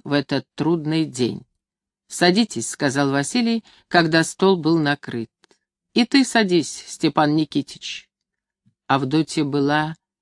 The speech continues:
иссеро бледна. Лицо её распухло от слёз. Она хлопотала по хозяйству, но временами застывала на месте с чашкой или кринкой в руках.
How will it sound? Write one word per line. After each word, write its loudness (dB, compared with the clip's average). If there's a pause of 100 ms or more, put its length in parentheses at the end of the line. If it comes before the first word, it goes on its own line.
(300)
иссеро 2
бледна. 0 (440)
Лицо 4
её 6
распухло 0
от -4
слёз. -6 (380)
Она 2
хлопотала -2
по -8
хозяйству, 0 (240)
но 6
временами 4
застывала 4
на 2
месте 2
с -4
чашкой 2
или 2
кринкой 0
в -4
руках. -6